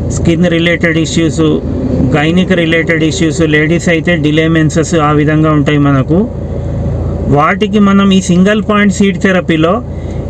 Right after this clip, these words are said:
ఈ డార్క్ బ్లూ స్కెచ్ పెన్ తోటి మనం just ఇక్కడ ఒక పాయింట్ మనం అప్లై చేస్తే, డార్క్ బ్లూ డాట్ అప్లై చేసి, లేకపోతే మేతి ఒక టెన్ మినిట్స్ మీరు అప్లై చేస్తే మీకు ఒక త్రీ డేస్లో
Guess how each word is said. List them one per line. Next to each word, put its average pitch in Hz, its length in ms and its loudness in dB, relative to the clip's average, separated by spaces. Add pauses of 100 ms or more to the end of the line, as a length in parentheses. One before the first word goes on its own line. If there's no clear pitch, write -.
ఈ 190 320 2 (340)
డార్క్ 175 340 0
బ్లూ 214 220 2
స్కెచ్ 202 400 -2
పెన్ 185 180 0
తోటి 175 440 0 (400)
మనం 160 300 2
just 190 340 0 (200)
ఇక్కడ 185 420 -2 (280)
ఒక 170 180 0
పాయింట్ 180 580 0
మనం 196 420 2 (920)
అప్లై 196 340 0
చేస్తే, 190 340 0
డార్క్ 160 360 -2
బ్లూ 185 320 2
డాట్ 160 440 0
అప్లై 175 300 0
చేసి, 165 440 0 (520)
లేకపోతే 190 640 0
మేతి 196 540 2
ఒక 226 180 0
టెన్ 190 320 2
మినిట్స్ 196 420 2
మీరు 185 160 2
అప్లై 175 320 0
చేస్తే 175 520 0 (880)
మీకు 196 360 2
ఒక 202 160 0
త్రీ 196 400 0
డేస్లో 208 600 0